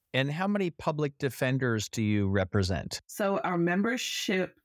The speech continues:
Speaker 2: the makeup of our membership is about twenty-eight thousand members across the country. We have members from every, um, state, um, and, you know, jurisdiction, including Puerto Rico and Guam, and,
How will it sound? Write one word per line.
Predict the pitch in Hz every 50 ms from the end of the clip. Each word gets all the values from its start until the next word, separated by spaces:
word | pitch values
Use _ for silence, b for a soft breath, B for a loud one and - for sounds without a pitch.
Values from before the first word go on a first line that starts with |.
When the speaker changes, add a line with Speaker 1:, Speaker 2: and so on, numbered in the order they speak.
| _ _
Speaker 2:
the | - 165 165
makeup | 160 175 185 185 - 254 233 226
of | 202 202 190
our | 170 170
membership | 165 160 151 160 175 196 202 - 214 196 202 - -
is | 156 151 165
about | 160 160 139 131
twenty-eight | - - 165 165 160 - 185 165 - 160 156 135 - - -
thousand | 151 147 147 151 151 180 185 190 185
members | 156 143 143 139 147 147 147
across | 156 151 - - 147 135 135 -
the | - 156
country. | - - 160 147 147 - - 147 156 - - - B B B B B B B B B -
We | 165 180 185
have | 190 185 175
members | 165 165 160 165 170 170 165
from | - 175 156 143 - -
every, | - 135 143 151 160 151 147 151 147 - -
um, | - 143 143 135 135
state, | 135 - - - - - 165 151 160 190 196 - _ _ _ _ _ _ -
um, | 135 139 139 139 135 135 135 - -
and, | 135 143 143 143 139 139 135 131 - _ _ _ _ - -
you | - 147
know, | 147 139 131
jurisdiction, | 131 - 151 143 139 143 - 147 135 - - - 147
including | 147 135 135 131 - 147 135 131 131 135
Puerto | 135 - 143 139 131 131
Rico | 127 127 123 123 - 127 127 127
and | 123 123
Guam, | 120 123 120 120 123 139 - 302 - - _ B B B B B B B B B _ -
and, | - 147 147 143 135 139 139 131 123